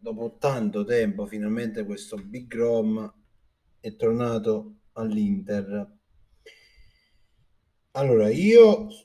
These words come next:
mm, partiamo col presupposto che io sono contento per il ritorno.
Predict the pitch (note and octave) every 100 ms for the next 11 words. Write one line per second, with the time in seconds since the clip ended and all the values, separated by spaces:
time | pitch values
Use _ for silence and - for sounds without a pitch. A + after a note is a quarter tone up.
0 | _ - B2+ B2 A#2+ A#2+ A#2 A#2 A#2 D#3
1 | F3 F3 D#3 C#3+ C3 - D3 D#3+ - -
2 | C#3+ C#3 - - _ _ _ _ _ _
3 | _ - B2 A2+ - D#3+ F3 C#3+ A#2 -
4 | _ - A#2+ A2+ G2 F#2 F2+ F#2 F2 G2
5 | G2 G2+ G2 F#2 F2+ F2+ F2+